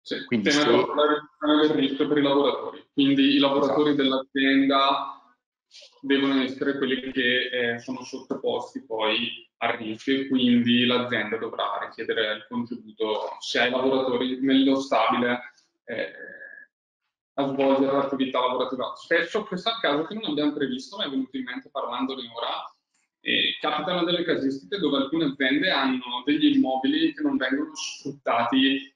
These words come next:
Speaker 1: eh, di frequente. Ad esempio, sono dei magazzini sempre di proprietà dell'azienda dove degli operatori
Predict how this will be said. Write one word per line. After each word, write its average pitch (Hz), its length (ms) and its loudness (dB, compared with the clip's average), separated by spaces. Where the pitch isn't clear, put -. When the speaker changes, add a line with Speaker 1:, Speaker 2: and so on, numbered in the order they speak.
Speaker 1:
eh, 120 380 4
di 147 200 2
frequente. 123 540 -2
Ad 127 80 0
esempio, 139 920 0
sono 135 260 -6
dei 131 120 2
magazzini 135 480 -4
sempre 135 380 -6
di - 120 -16
proprietà - 360 -10
dell'azienda 135 640 -2
dove 135 180 -8
degli 131 200 0
operatori 131 680 -2